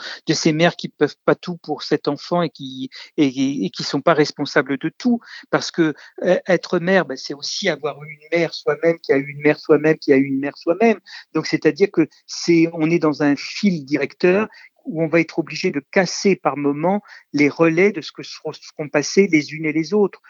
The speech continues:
On est mère à un moment donné, mais on est mère parce que d'autres ont été mères à leur tour. Et qu'est-ce qu'elles ont fait de cette maternité ? Qu'est-ce qu'elles ont fait de cette relation mère-fille ?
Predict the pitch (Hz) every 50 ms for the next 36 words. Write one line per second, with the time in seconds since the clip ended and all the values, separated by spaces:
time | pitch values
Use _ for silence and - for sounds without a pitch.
0 | _ _ - 190 175 175 190 190 180 185 208 208 202 185 156 151 147 143 143 147
1 | 147 143 147 147 143 139 156 160 180 214 226 220 190 175 165 160 160 156 160 160
2 | 160 170 190 202 208 - - - 156 - - - - 220 220 175 - - 214 247
3 | 247 - - - 185 170 160 - - 170 165 165 196 208 214 208 - - - 151
4 | 151 160 165 - _ _ - 240 214 180 151 - _ _ _ - _ _ - 156
5 | - 214 208 202 - - 190 160 156 170 165 - - - 214 208 185 170 - -
6 | 151 - - 156 - - 156 143 143 151 - _ - 226 240 233 - 160 - -
7 | 165 151 139 151 151 - - 202 190 180 165 - - - - - 156 147 147 -
8 | - - 180 160 165 165 - - - 240 220 190 143